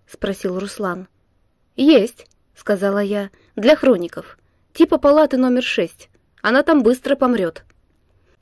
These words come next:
«А ты не думаешь, что это касается нас всех в ближайшем будущем?» «Не думаю», — ответила я и положила трубку. Мне стало грустно.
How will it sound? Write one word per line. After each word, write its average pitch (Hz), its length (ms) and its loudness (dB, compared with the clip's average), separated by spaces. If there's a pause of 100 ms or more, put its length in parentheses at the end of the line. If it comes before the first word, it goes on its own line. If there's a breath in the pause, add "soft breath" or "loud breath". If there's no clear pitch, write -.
(240)
«А 214 80 0
ты 285 120 2
не 302 120 8
думаешь, 320 340 4
что - 160 2
это 277 160 6
касается 262 500 0
нас 247 160 2
всех - 340 0
в 175 40 -6
ближайшем 185 560 0
будущем?» 170 640 -6 (800)
«Не 277 200 2
думаю», — 180 580 -2 (300)
ответила 190 520 -4
я 233 260 -2 (100)
и 220 80 -8
положила 190 520 -4
трубку. - 480 -14 (760)
Мне 220 260 -4
стало 196 360 -4
грустно. 185 540 -8